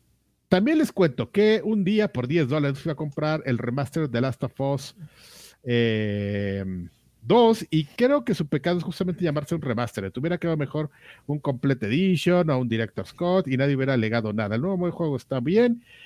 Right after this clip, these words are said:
y los agregados lo están también, pero definitivamente un remastered como que no es, y ya era un juego fantástico, gráficamente es original,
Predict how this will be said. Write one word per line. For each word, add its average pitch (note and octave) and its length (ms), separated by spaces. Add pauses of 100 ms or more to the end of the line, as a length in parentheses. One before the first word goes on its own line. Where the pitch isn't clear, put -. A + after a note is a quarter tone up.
(160)
y A#3 160
los F#3+ 140
agregados D3 420
lo C#3 60
están B2+ 220
también, D3 280
pero G#3 180
definitivamente F3+ 720
un D#3 80
remastered C#3+ 480
como A2 220
que G2+ 140
no G#2+ 120
es, A#2 180
y F2+ 180
ya B2+ 140
era C#3+ 80
un C3+ 60
juego B2 220
fantástico, G3 640
gráficamente C3 580
es A2 140
original, D#3+ 520